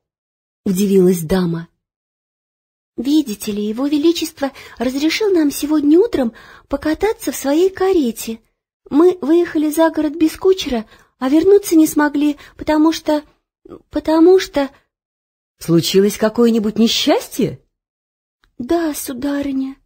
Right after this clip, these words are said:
бормотала Ело. «В городе началась такая страшная стрельба, что у нас душа ушла в пятки». «О, трусишки!»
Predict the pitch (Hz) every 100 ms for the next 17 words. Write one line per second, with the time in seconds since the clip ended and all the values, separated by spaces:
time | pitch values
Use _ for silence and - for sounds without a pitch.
0 | _ _ _ _ - 160 165 170 160 160
1 | 240 294 285 254 262 214 160 151 _ _
2 | _ _ _ _ _ - 269 330 339 320
3 | 262 285 277 294 302 302 - 330 339 320
4 | 285 - 285 320 320 269 262 - 294 349
5 | 359 403 - - - - - 285 285 330
6 | 330 - _ _ 220 302 381 - 415 254
7 | - 254 254 - - 294 262 - - 175
8 | _ _ _ _ _ _ _ - 262 277
9 | 226 208 - 175 180 202 - 185 277 151
10 | 151 - - 156 -